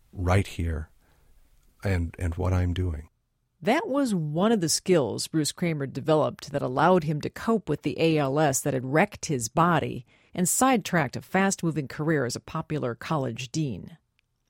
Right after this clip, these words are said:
Speaker 2: This is Living While Dying, an A L S story from Minnesota Public Radio News. I'm Kathy Warzer. When Bruce Kramer was asked how he described himself, teacher was almost always at the top of the list.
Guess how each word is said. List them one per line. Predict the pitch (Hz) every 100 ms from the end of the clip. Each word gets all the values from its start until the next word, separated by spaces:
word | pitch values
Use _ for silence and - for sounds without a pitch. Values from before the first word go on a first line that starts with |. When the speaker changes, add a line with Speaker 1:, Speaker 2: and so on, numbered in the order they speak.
| - -
Speaker 2:
This | 196 269 285
is | 220
Living | 185 202 214
While | 196 185
Dying, | 185 180 156 - 147 _ _ -
an | 165
A | 180 175
L | 147
S | 147 - -
story | - - 185 143
from | 156 170 143
Minnesota | 156 180 165 165
Public | - 151 156
Radio | 143 139 135
News. | 135 120 71 - - _ _
I'm | 202
Kathy | 185 165 151
Warzer. | 117 120 120 - 69 _ _ _ - - - -
When | - 240
Bruce | 294 320
Kramer | - 247 202
was | 170 -
asked | 165 160 -
how | 165
he | 143 - 269
described | - 175 - - 127 95
himself, | - 101 - - - - - _ - _ -
teacher | - 320 - 147 147 160 -
was | 175 175
almost | 190 196 190 190 -
always | 185 220 220 214 190
at | 165
the | -
top | - 190 180 180
of | 147
the | 147
list. | 127 92 - - -